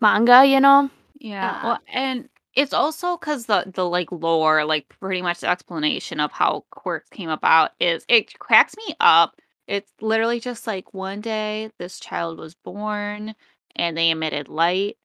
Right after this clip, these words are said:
Speaker 2: and no one knew what the fuck was going on, and then pretty much since then, more and more people have been manifesting these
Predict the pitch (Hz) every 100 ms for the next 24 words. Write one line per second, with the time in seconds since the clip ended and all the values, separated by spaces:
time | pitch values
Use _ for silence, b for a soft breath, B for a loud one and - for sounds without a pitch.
0 | - 175 160 160 160 156 151 156 165 -
1 | - 156 151 147 147 190 254 262 254 -
2 | 165 151 185 175 170 - - 196 208 214
3 | 202 202 175 170 175 170 160 185 170 165
4 | 156 147 160 156 151 156 151 - - -
5 | - 139 123 - - - - -